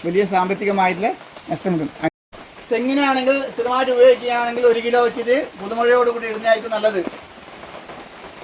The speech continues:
അത് ഇവിടെയൊക്കെ ക്ലാസ് എടുക്കുമ്പോൾ പുതുമഴയോട് ഇട്ടോ എന്നൊക്കെ പറയാം. തീരദേശത്ത് ഒരു ക്ലാസ് എടുക്കാൻ വേണ്ടി പറഞ്ഞാൽ വേടായിരിക്കും. പക്ഷേ അവർക്ക് എല്ലാം വെള്ളമാണ്.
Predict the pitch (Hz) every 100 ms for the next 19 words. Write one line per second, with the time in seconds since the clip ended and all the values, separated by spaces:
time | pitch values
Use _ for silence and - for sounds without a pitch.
0 | - - - - - - - 190 190 214
1 | 233 240 220 214 214 226 208 202 208 214
2 | 214 220 - 233 220 214 214 196 185 165
3 | - - - - - - - - - 208
4 | 220 233 233 - 240 220 220 208 220 226
5 | 226 214 214 220 214 208 220 226 226 208
6 | 165 165 - - - - - 185 190 202
7 | 226 208 220 190 180 185